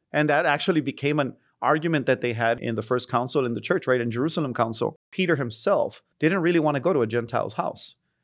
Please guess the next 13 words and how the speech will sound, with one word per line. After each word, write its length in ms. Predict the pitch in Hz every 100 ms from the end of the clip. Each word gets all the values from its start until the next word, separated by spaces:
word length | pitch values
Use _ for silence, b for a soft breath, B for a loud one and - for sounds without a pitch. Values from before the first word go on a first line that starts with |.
| _
'cause 220 | - 107
he 100 | 131
thought 300 | 127 165 156
that's 160 | 120 -
against 300 | 123 120 -
the 80 | 117
law 160 | 110
of 120 | 104
Moses. 540 | 113 147 135 - - - - _
Jesus 320 | 107 107 107
revealed 380 | 113 117 147 180
to 80 | 127
him, 220 | 113 101